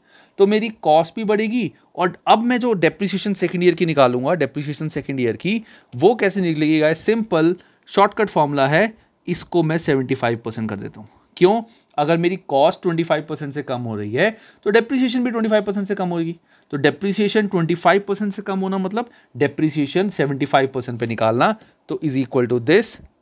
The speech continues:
into सेवेंटी फ़ाइव परसेंट। देखो एक तो ये हमारे पास सिंपल तरीका है,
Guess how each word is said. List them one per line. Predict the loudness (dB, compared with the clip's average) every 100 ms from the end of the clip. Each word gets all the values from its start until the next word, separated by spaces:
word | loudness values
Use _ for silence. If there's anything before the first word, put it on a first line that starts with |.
| _ _
into | -4 -2 -2 -2 -4 -10 _ _ _ _ _ _ _ _ _
सेवेंटी | 2 4 4 -2
फ़ाइव | -4 0 2 0 -4 _ _
परसेंट। | -10 -10 -14 -18 -20 _ _ _ _ _ _ _ _ _ _ -20 -2
देखो | 0 2
एक | 2 4
तो | 4
ये | 4
हमारे | 4 4
पास | 2 -2
सिंपल | -4 -6 -6
तरीका | -8 -12
है, | -20